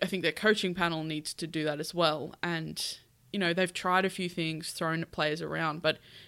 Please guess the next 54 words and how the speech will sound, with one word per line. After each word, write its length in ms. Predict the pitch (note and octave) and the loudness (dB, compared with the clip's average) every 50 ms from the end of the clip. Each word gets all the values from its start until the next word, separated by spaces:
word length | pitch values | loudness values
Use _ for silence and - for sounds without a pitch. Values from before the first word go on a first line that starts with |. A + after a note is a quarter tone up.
| - - | -4 -2
it 120 | F#3 F3 | -2 0
seems 300 | - G3+ F#3+ F#3 F#3 F#3 | 4 4 4 4 4 4
really 140 | G3 F#3 F3 | 4 2 4
strange 800 | F3 - - - E3+ E3+ E3+ E3+ E3+ E3+ E3 - - - - - _ _ _ - _ _ _ - | 2 2 2 4 4 4 4 4 2 0 -2 -4 -6 -8 -12 -16 _ _ _ -20 _ _ _ -10
to 100 | - - F3+ | -6 -4 0
move 220 | F3 E3+ E3+ E3+ | 2 2 2 2
one 120 | E3+ D#3+ D#3+ | 0 -2 -2
of 80 | E3 | -2
your 80 | F3+ E3 | -2 0
best 260 | E3 D#3+ D#3+ - - | 0 0 -2 -2 -6
defenders 580 | - E3+ - - D#3+ D#3+ E3 D#3+ D#3 D3+ D#3 - | -8 -8 -4 -2 -2 -2 0 0 0 0 -2 -4
into 220 | - F3 E3+ F3+ | -6 -6 -6 -4
the 80 | D#3 D#3 | -4 -4
forward 320 | - - E3 D#3+ D#3+ D#3+ | -2 0 0 0 0 0
line 220 | E3 D#3+ D#3 D3+ D#3 | -2 -2 -2 -2 -4
when 120 | D#3+ D#3+ | -6 -6
your 80 | D#3 D3+ | -6 -6
defence 460 | D3+ D#3 - - D3+ D3+ C#3+ - - | -6 -6 -4 -6 -6 -6 -6 -4 -4
is 260 | E3 D#3 D#3 - - - - - - - - - - - _ _ | -4 -4 -4 -10 -12 -14 -18 -20 -20 -20 -20 -20 -20 -20 _ _
struggling 800 | - - - - - F3+ F3 F3+ F3+ F3+ F3 E3+ E3+ E3 D#3+ - - _ | -4 -2 -2 2 2 2 2 2 2 2 2 2 0 -2 -8 -10 -8 _
because 260 | F3 E3+ - F3+ E3+ | -6 -4 -4 -2 -2
of 100 | E3+ E3 | -2 -2
injuries 400 | F3+ F#3+ G3+ A3+ B3 C4+ C4 G#3+ | -2 -2 -2 -2 0 0 0 0
and 100 | G#3 F3+ | -2 -2
things 160 | G3+ G3 F#3+ | -2 0 2
like 180 | G3 F3 F3 F3 | 2 2 2 4
that. 220 | F3 G3 G#3 G3+ | 2 2 2 2
So 100 | - F#3+ F3+ | 0 0 2
maybe 340 | F3+ F3 F3 F#3 F#3 E3+ - - _ | 2 2 2 0 -2 -4 -6 -12 _
some 340 | - - - - F3 F#3 F#3+ | -6 -4 0 0 0 2 0
of 160 | F#3 F3+ F3+ | -2 -2 -2
the 60 | F3+ | -2
moves 340 | F3 F3 F3 F3 E3+ E3 F3 | 0 0 0 0 -2 -2 0
aren't 180 | E3 D#3+ D#3 - | -2 -2 -2 -4
quite 280 | - - F3+ E3 - - | -6 -2 -2 -2 0 0
the 100 | D#3+ D#3 | -4 -4
right 320 | D3+ D#3+ E3 F3 F#3 - | 0 2 4 4 4 4
moves. 260 | G#3 A#3+ C4+ C4 - | 2 0 0 0 0
I 80 | G3 E3 | 0 2
know 160 | F3 F3 F3+ | 2 2 2
Darcy 380 | E3+ E3 D#3 D#3 E3 - - E3 | 2 2 0 0 0 -2 -4 -4
Moore 280 | D#3+ E3 E3 D#3+ D3+ | -4 -4 -4 -4 -4
is 100 | D3 E3 | -6 -6
incredible, 760 | D3 C#3 - - - E3+ E3+ D#3+ D#3 - - - G2+ G#3+ G#3+ - - - - - - - - _ _ - | -8 -12 -12 -2 0 2 2 2 0 -2 -2 -2 -2 -4 -4 -8 -16 -20 -20 -20 -20 -20 -20 _ _ -8
um, 280 | E3 E3 D3+ C#3 - - - - - _ _ - | -6 -6 -6 -8 -10 -14 -16 -20 -20 _ _ -2
but, 140 | F#3 - | -2 2
you 80 | G3+ G3+ | 2 2
know, 200 | F#3 D3+ C#3+ D3+ - | 2 2 0 -2 -2
when 180 | F#3 F#3 F3+ | -2 0 0
Jeremy 300 | F3+ F#3+ G3 G#3 G#3+ G#3 | 4 4 6 6 6 4
Howe's 280 | F3 F3 E3+ E3 E3+ E3 | 2 2 2 2 2 0
not 160 | F3+ D3+ - - | -2 -4 0 2
back 240 | D#3 D#3+ D#3 - | 2 2 2 -2
there, 300 | - F#2+ E2 - - F3 | -6 -4 -4 -4 -4 -6